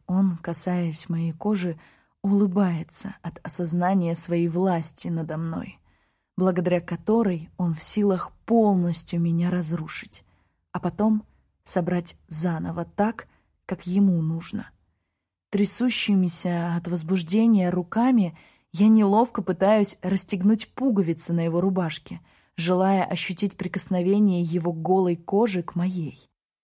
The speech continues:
Он помогает мне и отбрасывает рубашку в сторону,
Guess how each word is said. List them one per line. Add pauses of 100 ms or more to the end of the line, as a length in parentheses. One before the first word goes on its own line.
(220)
Он
помогает
мне
и
отбрасывает
рубашку
в
сторону,